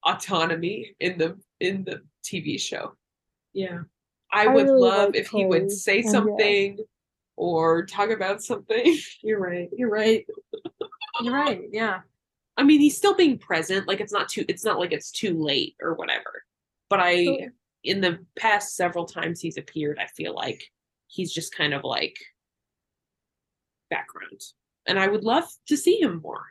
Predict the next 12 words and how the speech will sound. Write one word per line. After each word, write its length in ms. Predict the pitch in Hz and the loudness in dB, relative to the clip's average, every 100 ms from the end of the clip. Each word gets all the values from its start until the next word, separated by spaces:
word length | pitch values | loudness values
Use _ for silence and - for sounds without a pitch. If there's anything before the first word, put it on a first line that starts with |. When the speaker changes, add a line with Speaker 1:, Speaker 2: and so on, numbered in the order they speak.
| - | -4
Speaker 1:
I 80 | |
think 200 | 233 311 | 2 2
he's 180 | 269 269 | 2 0
interesting. 540 | 302 302 - - - 220 _ _ _ _ _ _ _ _ _ _ _ _ - | 0 -2 -8 -14 -16 -18 _ _ _ _ _ _ _ _ _ _ _ _ -4
Speaker 3:
Yeah, 120 | 233 | 0
I 20 | 220 | 0
feel 180 | 269 | 4
like 100 | 254 247 | 2 2
it's 200 | 240 - | -2 0
all 260 | 233 226 208 | -2 -2 2
just 280 | 233 220 - | 0 0 -6
him 440 | 233 220 220 214 | -2 -2 -2 -6